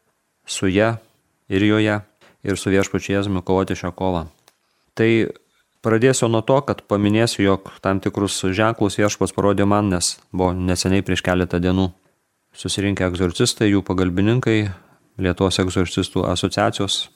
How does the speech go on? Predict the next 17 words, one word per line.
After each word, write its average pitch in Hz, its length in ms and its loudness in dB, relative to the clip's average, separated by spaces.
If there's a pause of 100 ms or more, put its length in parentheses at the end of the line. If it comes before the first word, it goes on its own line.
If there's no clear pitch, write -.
nariai, 104 320 0 (920)
egzorcistai, 98 640 0
kunigai 98 520 2
ir 92 120 2
jų 87 100 -2
pagalbininkai, 95 720 0 (180)
kurie 98 260 0
šią 98 220 0
tarnystę 98 560 0
padeda 95 460 2
atlikti 98 520 -2 (580)
savo 90 300 0
maldą 87 400 2
ir 98 80 -4
kitokią 101 500 -2
pagalbą 98 420 0
teikdami. 95 500 -2